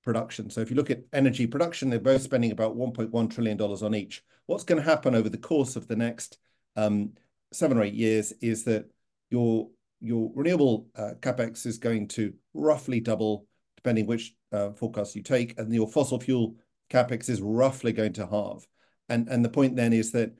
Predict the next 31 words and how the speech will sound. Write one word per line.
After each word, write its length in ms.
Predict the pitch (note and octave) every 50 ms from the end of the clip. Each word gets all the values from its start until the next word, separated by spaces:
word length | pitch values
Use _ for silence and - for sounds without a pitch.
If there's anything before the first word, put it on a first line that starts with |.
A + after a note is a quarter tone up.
| _ _ _ _ _ _ _ -
uh, 160 | A2+ A2 G#2+ - - _ _ _ -
actually 540 | D#3+ E3 E3 - - D3+ C#3 B2+ A#2 - - _ _ _ _ _ _ -
that 280 | C#3+ D3 - - - - - - -
kind 280 | D#3 D#3+ E3 D#3+ C#3
of 200 | B2+ A#2+ A#2+ - - _ _ _ _ - -
framework, 480 | D3+ D3+ D#3+ E3 D3 C3 A#2 G#2+ -
this 180 | G#2+ G#2+ - - _ -
X 320 | D3 C#3+ - - - -
shape 400 | - - C3+ A#2+ A2+ A2 - - - _ _ _ _ _ _
framework, 500 | - - C#3+ C#3 C3+ A#2+ A#2 G#2+ A#2 -
is 140 | A#2+ A2+ -
something 240 | D3 C3+ C3 A#2
that 80 | A2 F2
we, 240 | G#2 A#2+ A2+ A2+ - -
is 140 | - B2 -
very, 200 | - C#3 C3+ B2+
very 180 | A#2 A2+ G#2+ G#2+
familiar 440 | G#2 - A#2 A2+ C#3+ D#3+ D#3 C#3+ B2
with 180 | A2 G#2+ -
other 320 | C#3 C#3 B2 B2 A#2+ A#2+ - _ _ _ _ _ _ _ _ -
technology 640 | - B2+ A#2+ A#2+ A#2 A#2 A2+ A2 A2 A2 G#2+ - - _ _ _
shifts, 440 | - - C3 A#2 A2+ - - - - _ -
and 180 | C3 B2 B2 B2+
it's 220 | C3 C3 - C3
not 180 | C#3 C#3 D3 -
something 320 | - C3 B2 A#2+ A#2 A2+
we 100 | A2+ A2
should 160 | A2 - F#2+
be 80 | - A2
scared 380 | G#2+ - - - C3+ B2+ C3
about. 340 | B2 - G2+ G#2+ - - -